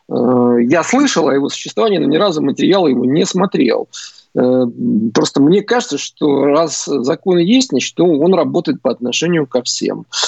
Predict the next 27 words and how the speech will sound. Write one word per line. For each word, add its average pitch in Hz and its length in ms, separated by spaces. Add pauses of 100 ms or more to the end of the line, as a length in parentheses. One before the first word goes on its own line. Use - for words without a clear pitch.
(220)
Э, 131 420
насколько, 156 1160 (100)
э, 147 40 (340)
ну - 360
вот 190 200
честно 208 260
вам 143 120
скажу, 139 420
я, 117 220
например, 196 520 (400)
э, 123 1300
когда 147 280
возглавлял 147 640
сайт 131 340
риа 135 200
Новости 123 640 (640)
Украина, 226 640 (140)
то, 151 140
например, 151 760
наше 175 400
издание 127 460
с - 40
четырнадцатого 151 720
года 160 520 (300)
было 143 160
лишено 185 420
аккредитации 175 1000